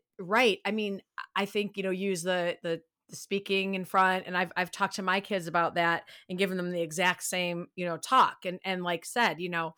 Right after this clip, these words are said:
everybody, same things. When you go up to do this, when you s-, do this, when you're that,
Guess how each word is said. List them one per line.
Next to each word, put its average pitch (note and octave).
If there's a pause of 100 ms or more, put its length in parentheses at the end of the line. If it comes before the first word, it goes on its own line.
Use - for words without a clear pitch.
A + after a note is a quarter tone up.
(380)
everybody, G3
same A#3+
things. G3+
When F#3
you F3+
go F#3
up F#3+
to F3+
do G#3+
this, A#3
when F#3
you F#3
s-, F#3
do G#3
this, G#3
when F3+
you're F3+
that, A3